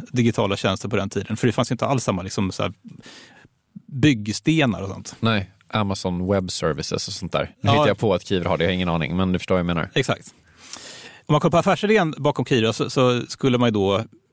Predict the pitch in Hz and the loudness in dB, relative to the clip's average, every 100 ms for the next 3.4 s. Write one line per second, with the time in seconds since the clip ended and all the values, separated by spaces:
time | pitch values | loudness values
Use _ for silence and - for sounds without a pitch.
0 | - 101 - - 143 113 131 135 127 143 | -4 -4 -4 0 2 2 2 2 0 2
1 | 139 110 104 104 - - 117 107 139 131 | 2 4 0 -2 -8 -4 0 2 2 2
2 | 127 180 127 98 120 131 101 107 107 110 | 2 4 2 2 2 2 2 0 0 2
3 | 95 98 95 | 2 2 2